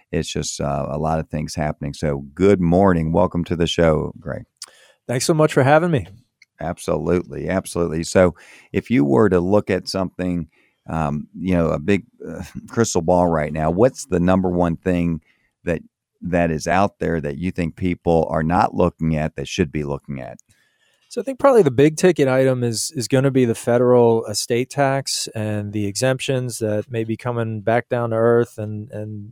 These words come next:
Speaker 2: and more in the near future. Uh, it's been a topic that's been kind of on the back burner for a long time because the, uh, amount that you can give away after you're gone has, has been so generous. It,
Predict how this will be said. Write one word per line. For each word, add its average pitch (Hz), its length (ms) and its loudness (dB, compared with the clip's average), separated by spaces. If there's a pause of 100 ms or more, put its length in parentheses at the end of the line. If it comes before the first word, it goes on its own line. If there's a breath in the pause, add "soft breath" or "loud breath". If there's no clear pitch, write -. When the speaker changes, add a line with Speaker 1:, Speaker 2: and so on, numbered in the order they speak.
Speaker 2:
and 107 140 -6
more 113 400 4
in 120 160 -10
the 110 100 -8
near 110 220 -2
future. 110 600 -4 (680 soft breath)
Uh, 120 240 0
it's - 180 -4
been 190 220 4
a 190 60 4
topic 165 460 2
that's 135 180 2
been 135 220 -4
kind 147 260 0
of 143 100 2
on 139 120 4
the 120 80 0
back 123 320 4
burner 127 440 4
for 113 460 4
a 110 120 0
long 135 300 4
time 117 400 -2
because 113 600 0
the, 110 440 0
uh, 107 300 -2
amount 127 480 0
that 120 180 -2
you 120 80 -4
can 113 220 -8
give 117 220 0
away 117 520 4
after 107 300 -4
you're 107 160 -6
gone 123 420 0
has, 113 400 -2
has 110 200 -2
been 120 240 -4
so 117 680 2
generous. 107 640 -2
It, 107 240 -10